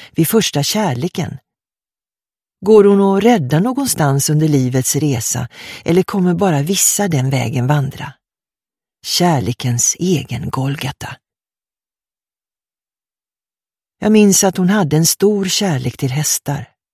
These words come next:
När hon pratade om dem blev rösten intensiv, målande, full av liv. "Min familj kallar mig vildhäst eftersom de inte gillar de där djuren",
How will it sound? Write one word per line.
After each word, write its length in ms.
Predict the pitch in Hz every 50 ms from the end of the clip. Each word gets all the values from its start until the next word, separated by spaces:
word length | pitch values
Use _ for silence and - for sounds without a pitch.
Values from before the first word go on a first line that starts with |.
| _ _ _ _ _ _ _ _ _ _ _ _ _ _ _ _ _ _ _ _ _
När 120 | - 165 165
hon 140 | 170 170
pratade 580 | - - 214 208 160 113 - - - 156 185 220
om 240 | 190 127 120 120 113
dem 220 | 123 123 131 131
blev 200 | 127 147 151 139
rösten 520 | 143 135 127 - - - 143 139 135 135 - _ _ _ _ _
intensiv, 920 | - 165 170 175 170 - - 143 131 131 - - - - - 147 139 139 - _ _ _ _ _ _
målande, 840 | - 160 165 170 160 147 135 127 123 127 135 143 139 123 117 117 110 - _ _ _ _ _ _ _ _ _ _ _ _ _ -
full 240 | - - 175 170 156
av 120 | 131 123
liv. 480 | 127 123 139 139 139 143 - - 139 123 _ _ _ _ _ _ _ _ _ _ _ _ _ _ _ _ _ _ _ _ _ _ _ _ _ _ _ _ -
"Min 180 | 202 220 233
familj 500 | 220 - 285 277 247 208 208 202 208 202
kallar 340 | - - 254 233 185 156 151
mig 160 | 156 160 165
vildhäst 760 | 156 208 220 185 143 117 110 143 131 123 127 - - - -
eftersom 420 | - 147 - - 170 160 180 185 190
de 140 | 202 220 240
inte 180 | 226 - -
gillar 440 | 160 185 254 269 196 151 156 214 277
de 140 | 349 339 226
där 100 | 160 139
djuren", 560 | 143 131 127 107 69 - - 87 - 113 -